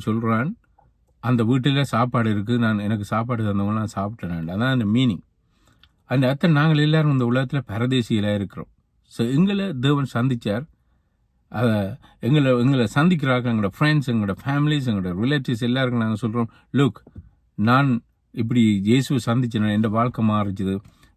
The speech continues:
தே-, அவர் தான் உண்மையான வழி, நீங்களும் ஏற்றுக்கொள்ளுங்கன்னு" சொல்றதுக்கு நாங்கள் ஆயத்தமா இருக்கோம். அதான் மீனிங். So, இவன்ட, இவனுக்கு விளங்கிட்டுது, அஹ், பிரச்சனை வரப்போகுது, தன்னை வேலை போக போகுது, தன்னை வேலை காப்பாத்துன்னு சொன்ன உடனே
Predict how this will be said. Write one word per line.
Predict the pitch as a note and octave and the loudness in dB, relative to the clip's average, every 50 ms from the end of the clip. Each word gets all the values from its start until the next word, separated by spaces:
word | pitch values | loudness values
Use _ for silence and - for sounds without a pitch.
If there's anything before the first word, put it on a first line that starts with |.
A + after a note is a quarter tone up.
| _ - | _ -4
தே-, | F2 A#2+ A#2+ G#2 | -2 0 0 0
அவர் | G2 A#2+ B2+ B2+ | 2 0 0 0
தான் | C3+ C3+ | 0 2
உண்மையான | C3 A#2+ A2+ A2+ A2+ A2+ A2 G#2 G2 | 2 4 4 4 4 2 2 0 0
வழி, | G2 G2+ G2+ G2 G2 | 0 0 0 0 0
நீங்களும் | G2 G#2 A2+ A2+ G#2+ G#2 | 2 2 2 2 2 2
ஏற்றுக்கொள்ளுங்கன்னு" | G#2 A2 A2+ A2+ G#2+ A2+ G#2+ G#2 F#2+ F#2+ F#2 F#2 F#2+ F#2+ A2 A2 F2+ - - B2 - - - | 2 0 -2 -2 -2 -2 0 0 0 0 0 0 0 0 0 -2 -4 -6 -10 -18 -12 -6 -4
சொல்றதுக்கு | A2+ A2 G#2+ G#2+ G2+ G2 F#2 E2 - G2 G2 F#2+ E2+ - _ _ _ _ _ | -4 -2 -2 -2 -2 -4 -4 -4 -4 -4 -6 -6 -6 -10 _ _ _ _ _
நாங்கள் | - G2 F#2+ F#2+ F#2 | -10 -8 -6 -4 -4
ஆயத்தமா | F#2 F#2 F#2+ G2 F#2 - F#2 F#2 F2+ | -4 -4 -4 -4 -6 -4 -6 -6 -6
இருக்கோம். | F2 F2 E2+ F#2+ F#2+ | -6 -8 -8 -8 -6
அதான் | G2 G2+ G#2 G#2 G2+ F#2+ F#2 F#2+ | -6 -4 -4 -4 -2 -2 -2 -2
மீனிங். | G2+ F#2 D#2+ - - _ _ _ _ _ - - _ _ | -4 -4 -6 -8 -12 _ _ _ _ _ -20 -20 _ _
So, | - - G#3+ G3+ | -2 0 2 2
இவன்ட, | F#3 F#3 F#3 F#3+ F3+ F3 E3 D3 C3+ C3+ | 4 4 6 6 6 6 6 4 2 2
இவனுக்கு | D3 D3 E3 E3 C#3+ C#3+ | 2 2 4 4 4 4
விளங்கிட்டுது, | D3+ D3+ E3+ E3+ D3 C3+ C3+ D3 D3+ D#3 F#3 - _ _ _ _ _ _ - A2+ | 4 4 4 4 2 2 0 0 0 -2 -4 -8 _ _ _ _ _ _ -8 -4
அஹ், | G#2 G#2 | -4 -4
பிரச்சனை | G2 - C#3 C#3+ D3 - E3 D3 C#3 | -2 0 0 0 2 2 2 2 4
வரப்போகுது, | C3 B2+ B2+ A#2 A#2 C3 B2+ B2 B2 B2+ B2+ C3+ - - _ | 4 4 2 2 2 0 0 2 2 0 0 -2 -6 -10 _
தன்னை | - A2+ G#2 G2+ G2 | -6 -4 -2 -2 0
வேலை | G2+ A#2+ C#3+ D3+ D3 | 0 0 0 0 0
போக | A2+ B2 A#2+ A#2 | 0 -2 -2 -2
போகுது, | A#2+ B2 A#2+ A#2+ A#2+ A2+ | -2 -2 -2 -2 -2 -2
தன்னை | A2 A2+ G#2+ G2+ | -2 -2 -2 -2
வேலை | G2 A2 B2+ C3+ C3 - - | -2 -2 -2 -2 -4 -4 -4
காப்பாத்துன்னு | A2+ A2+ A2+ A#2+ G#2+ G#2+ G#2 G2+ | -4 -4 -4 -4 -6 -6 -6 -6
சொன்ன | F#2+ - - G#2+ G#2+ G#2+ G2+ | -6 -4 -4 -2 -2 -2 -2
உடனே | F#2+ F#2+ F#2+ F#2 F#2 F2+ | -2 -4 -4 -4 -4 -6